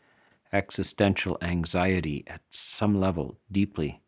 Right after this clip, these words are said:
unless you've really done some practice, and then that can go away. And what,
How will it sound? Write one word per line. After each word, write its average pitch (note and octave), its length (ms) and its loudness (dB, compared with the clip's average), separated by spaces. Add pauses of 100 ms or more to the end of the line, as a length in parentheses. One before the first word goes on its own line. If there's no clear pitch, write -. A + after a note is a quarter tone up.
(600)
unless G2+ 320 6
you've F#2+ 160 2
really G2+ 720 6 (240)
done F#2 180 2
some E2+ 200 -2
practice, - 600 0
and E2+ 160 -4
then F#2+ 300 2 (320)
that F#2 320 -2
can F#2+ 140 0
go E2 240 0
away. F2+ 560 2 (800)
And F2+ 220 2
what, F2+ 220 2